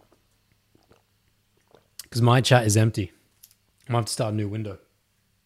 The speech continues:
Okay, let's get the summary on the situation here. By the way, I'm just tucking in the shirt. It's fucking me off, so I'm taking the shirt out. <laughs> Okay, so let's get the summary of the situation here. It's, as you can see, it's quite a situation. It's quite an in-depth,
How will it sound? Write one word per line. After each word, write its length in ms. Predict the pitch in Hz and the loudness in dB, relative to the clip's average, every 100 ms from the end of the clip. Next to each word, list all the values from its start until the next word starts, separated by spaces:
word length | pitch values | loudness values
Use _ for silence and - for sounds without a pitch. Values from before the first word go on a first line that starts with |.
| _ _ _ _ - _ _ _ _ _ _ - | _ _ _ _ -20 _ _ _ _ _ _ -2
Okay, 220 | 147 165 143 | 4 6 8
let's 140 | 143 | 10
get 80 | 170 | 10
the 60 | |
summary 340 | 135 156 165 151 | 10 10 10 10
on 60 | |
the 40 | 139 | 8
situation 640 | - - 113 123 123 117 | 6 -2 -2 -2 -2 -4
here. 100 | 117 | -6
By 160 | 113 127 | -6 -6
the 80 | |
way, 120 | 123 110 | -8 -8
I'm 80 | |
just 460 | 117 - - - - | -8 -4 -6 -8 -8
tucking 300 | - 127 131 | -4 -2 0
in 120 | 123 | 0
the 80 | 101 | 0
shirt. 260 | - 120 104 | -4 -4 -6
It's 140 | - | -6
fucking 280 | - 107 120 | -6 0 4
me 160 | 110 | 6
off, 240 | 107 98 92 | 6 2 -6
so 140 | 113 | -14
I'm 100 | 107 | -12
taking 240 | - 120 110 | -10 -10 -12
the 80 | |
shirt 320 | 113 - 123 113 | -12 -10 -10 -10
out. 400 | 110 104 - - - | -12 -16 -14 -10 4
<laughs> 160 | 170 - - _ _ _ - | 4 4 -6 _ _ _ 4
Okay, 800 | 254 240 208 214 - 151 180 143 | 8 8 8 6 6 8 8 8
so 260 | - 170 147 - - - - | 8 8 8 4 -18 -10 0
let's 100 | 151 | 6
get 80 | 202 | 6
the 100 | 160 | 8
summary 300 | 190 170 170 | 8 10 10
of 60 | |
the 60 | 139 | 8
situation 540 | - 139 131 127 123 | 6 4 4 4 4
here. 160 | 135 131 | 4 4
It's, 220 | 127 - | 2 0
as 200 | 240 156 | 6 8
you 60 | 151 | 8
can 80 | 135 | 10
see, 80 | |
it's 140 | 135 113 | 8 8
quite 260 | 156 151 | 6 8
a 40 | 143 | 8
situation. 580 | 143 131 120 110 - 110 | 8 6 6 4 2 0
It's 160 | 113 | -2
quite 300 | - 156 139 | 4 8 10
an 60 | 131 | 10
in-depth, 480 | 131 131 123 117 | 10 10 8 6